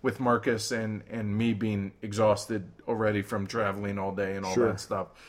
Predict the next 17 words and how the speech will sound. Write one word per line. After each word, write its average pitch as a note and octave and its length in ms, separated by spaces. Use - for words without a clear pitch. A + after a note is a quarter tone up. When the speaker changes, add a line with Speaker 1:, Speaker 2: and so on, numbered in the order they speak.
Speaker 1:
Um, G#2+ 340
so - 160
that A#2 220
was G#2+ 100
a G#2 60
blast. G2 420
We A2 80
had, G#2+ 240
we A2+ 140
had A2 100
a G#2+ 60
great A2 240
time, A2 340
and F#2+ 160
I F#3+ 80
did F#3 180
horribly. E3 520